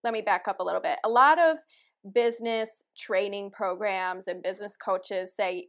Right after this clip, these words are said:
"No, you should start with one-on-one coaching, focus on that fully, fill your books with that, and then scale to things like events, group programs, because you have enough people, you've built your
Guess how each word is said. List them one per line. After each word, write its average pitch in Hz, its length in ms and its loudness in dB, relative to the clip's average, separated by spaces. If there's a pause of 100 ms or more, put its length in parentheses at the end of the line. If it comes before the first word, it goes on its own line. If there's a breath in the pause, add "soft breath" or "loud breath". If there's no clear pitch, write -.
"No, 247 560 4
you 202 180 -6
should - 220 -12
start 294 560 0 (160)
with 214 320 0 (160)
one-on-one 262 520 -4
coaching, 202 600 -6 (120)
focus 262 380 -2
on 254 160 -2
that 226 240 -2
fully, 196 480 -2 (320 soft breath)
fill 277 140 4
your 277 160 2
books 240 260 -2
with 220 200 -6
that, 208 280 0
and 247 100 -4
then 320 240 -4
scale 254 540 2 (100)
to 226 320 -2
things 208 360 -6
like 190 300 -2
events, 196 600 -4 (520 soft breath)
group 220 280 0
programs, 196 560 2
because 226 260 -8
you 226 100 -4
have 285 260 2
enough 226 260 0 (560)
people, 269 420 0
you've 190 280 -4
built 240 200 0
your 226 160 -2